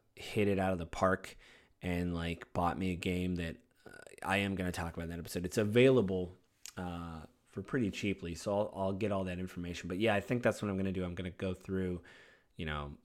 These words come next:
my bits of loss and kind of recap all that. So, um, yeah, uh, short episode this week, guys. Like I said, Fractured Mind is a great game, but it's thirty or forty-five minutes long, so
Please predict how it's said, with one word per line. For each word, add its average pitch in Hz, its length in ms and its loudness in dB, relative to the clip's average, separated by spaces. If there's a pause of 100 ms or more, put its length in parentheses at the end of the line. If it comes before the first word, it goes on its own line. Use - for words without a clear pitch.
(100)
my 80 240 -6
bits 87 320 -6
of 82 140 -8
loss 80 560 -6
and 78 320 -8
kind 78 180 -8
of 76 180 -8 (200)
recap 90 520 -6
all 76 160 -6
that. 64 280 -8 (420)
So, 101 400 4
um, 107 420 2 (580)
yeah, 165 260 12
uh, 120 400 6
short 135 260 8
episode 127 260 8
this 120 160 6
week, 113 160 4
guys. 104 500 4
Like 104 140 2
I 110 60 2
said, 101 180 0
Fractured 104 280 2
Mind 104 140 4
is 98 80 2
a 98 40 2
great 101 320 2
game, 95 320 2
but 87 120 -2
it's - 220 -6
thirty 98 320 4
or 87 40 2
forty-five 82 380 -4
minutes 82 240 -6
long, 85 220 -2
so 82 300 -4